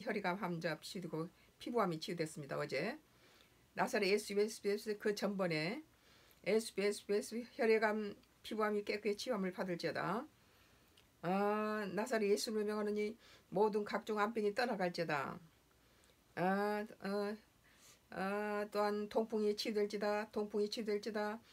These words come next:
당뇨가 치유될지다. 고혈압이 치유될지다. 고지혈증이 치유될지다. 아, 족저근막염이 치유될지다. 아, 아, 아, 손목 증후군이 치유될지다. 안구 건조증이 치-,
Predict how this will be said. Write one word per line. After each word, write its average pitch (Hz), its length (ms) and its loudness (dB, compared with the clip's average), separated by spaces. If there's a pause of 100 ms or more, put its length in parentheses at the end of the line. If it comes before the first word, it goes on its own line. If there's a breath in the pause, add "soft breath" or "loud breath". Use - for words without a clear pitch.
(360 loud breath)
당뇨가 208 420 2
치유될지다. 208 680 0
고혈압이 208 480 0
치유될지다. 208 680 -6
고지혈증이 208 580 -2
치유될지다. 208 680 -4 (1700 loud breath)
아, 190 220 2
족저근막염이 208 800 2
치유될지다. 208 760 -2 (120)
아, - 260 -4
아, 208 420 -4 (640 loud breath)
아, 196 160 -2
손목 214 380 -2
증후군이 208 420 2
치유될지다. 202 640 -2
안구 202 240 0
건조증이 208 520 -2
치-, 220 240 -8